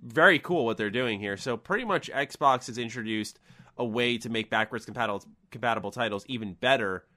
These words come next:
on, say, your Series X. So the suite of titles they introduced with this new thing was, uh, Far Cry four, U F C four,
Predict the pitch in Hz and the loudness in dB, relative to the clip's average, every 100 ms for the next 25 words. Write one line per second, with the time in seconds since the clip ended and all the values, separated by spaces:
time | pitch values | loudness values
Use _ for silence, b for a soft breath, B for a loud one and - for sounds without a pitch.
0 | _ _ _ _ - 101 98 117 98 - | _ _ _ _ -6 -4 -2 -4 -4 -6
1 | 107 92 90 123 95 - - 110 98 95 | -6 -6 -4 -2 -2 -4 -4 -2 0 -2
2 | 92 101 98 95 - 143 120 123 117 110 | -4 -4 -4 -4 -8 -6 -6 -2 -2 -2
3 | 110 101 104 98 113 - - 101 - - | -4 -6 -8 -8 -10 -10 -10 -10 -10 -14
4 | _ _ _ - 107 110 104 101 95 95 | _ _ _ -10 -8 -4 -4 -4 -6 -6
5 | 92 85 82 80 - - - 120 120 95 | -4 -4 -4 -8 -12 -12 -6 -4 -4 -6
6 | - 143 131 127 120 98 110 107 - 107 | -6 -2 0 2 0 -2 -4 -4 -8 -10
7 | 110 101 98 101 | -6 -2 0 0